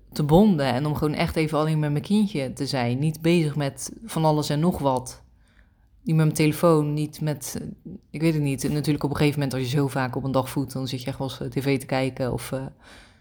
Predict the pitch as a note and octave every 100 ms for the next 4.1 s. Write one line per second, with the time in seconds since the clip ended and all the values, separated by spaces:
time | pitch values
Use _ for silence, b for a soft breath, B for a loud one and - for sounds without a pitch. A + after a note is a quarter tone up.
0 | B B D#3+ C#3+ D#3 D3 D#3+ E3+ E3 B2+
1 | B2+ - - _ _ _ _ _ _ _
2 | _ _ - D#3+ E3 G3 G3 F3 E3+ F3
3 | E3 D#3+ D3+ - D3 C#3+ - G3 F3 B2+
4 | C3